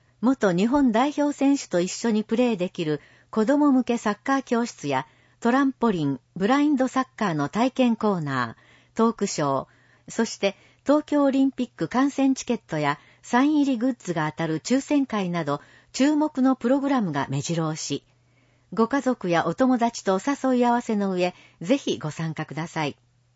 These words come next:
私たちがイベントを盛り上げます。ゲスト、梶明さん。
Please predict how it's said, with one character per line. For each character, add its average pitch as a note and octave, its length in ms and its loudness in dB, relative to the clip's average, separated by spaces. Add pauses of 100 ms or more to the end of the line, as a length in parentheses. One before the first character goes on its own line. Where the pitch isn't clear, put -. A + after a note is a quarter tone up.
(800)
私 C#4 380 -2
た C#4 120 0
ち - 140 -6
が E3 120 0
イ E3 80 -2
ベ C4 160 4
ン C#4+ 80 0
ト A#3 240 2
を G3+ 40 2
盛 F3 220 0
り F#3+ 60 0
上 F3 80 -4
げ D3+ 140 -4
ま C3+ 140 -4
す。 - 200 -16 (720)
ゲ F3+ 120 0
ス - 160 -10
ト、 C3+ 200 -6 (320)
梶 C4 280 -2
明 F3+ 440 -4
さ C3+ 200 -8
ん。 A#2+ 160 -8